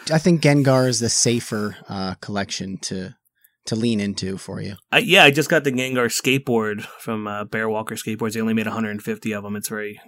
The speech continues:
Speaker 2: I like it. I just need to hang it up. But yeah, that's, that's a lot more fun than dealing with
Speaker 1: <laughs>
Speaker 2: that goddamn psychopath. I'm still gonna hang it up and drink the energy drink and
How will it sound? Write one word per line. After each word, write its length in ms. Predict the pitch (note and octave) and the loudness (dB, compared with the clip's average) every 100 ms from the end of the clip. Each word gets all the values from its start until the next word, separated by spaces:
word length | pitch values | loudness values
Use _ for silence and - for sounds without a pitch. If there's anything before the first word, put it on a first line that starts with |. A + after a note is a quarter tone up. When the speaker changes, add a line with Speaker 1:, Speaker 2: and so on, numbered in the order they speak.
| - | -14
Speaker 2:
I 160 | - A2 | -8 -4
like 260 | A#2 A2+ | -4 -4
it. 60 | G#2+ | -4
I 40 | |
just 160 | G#2+ - | -4 -2
need 80 | A#2 | -2
to 80 | G#2 | -2
hang 220 | G#2+ G#2 | -8 -8
it 100 | G2+ | -8
up. 160 | G2 - _ - | -8 -10 _ -10
But 200 | G3+ - _ _ - - - - - | -10 -10 _ _ -8 -8 -14 -10 2
yeah, 100 | D3+ | 6
that's, 200 | C#3 - | 6 6
that's 200 | E3+ D3 | 4 4
a 40 | |
lot 280 | D#3 D3 C#3 | 8 10 10
more 200 | C#3+ B2+ | 6 2
fun 300 | A2+ B2+ A2 | 2 0 0
than 160 | A2 G#2+ | 0 -2
dealing 320 | G#2+ G#2 G#2 | -4 -6 -6
with 260 | G#2 G#2 - - - - | -6 -8 -12 -18 -20 0
Speaker 1:
<laughs> 280 | A#3 - - | 2 2 -2
Speaker 2:
that 220 | F3 A2+ - _ _ - | -4 -4 -6 _ _ 0
goddamn 420 | A2+ A2+ A2+ A2 | 2 2 0 0
psychopath. 580 | - A2 A2 A2 A2 A#2+ | -2 -2 -2 -4 -4 -2
I'm 120 | C3+ | 4
still 120 | G3+ | 6
gonna 200 | F3 C#3 | 8 6
hang 240 | C#3 C3+ | 8 6
it 80 | B2+ | 6
up 160 | B2 A#2 | 4 4
and 120 | A2+ | 2
drink 220 | A#2+ A#2+ | 2 -2
the 80 | A2+ | 0
energy 280 | A2+ A#2 A#2 | 0 0 -2
drink 260 | A2+ A2+ A2+ | -4 -2 -2
and 160 | G#2+ | -4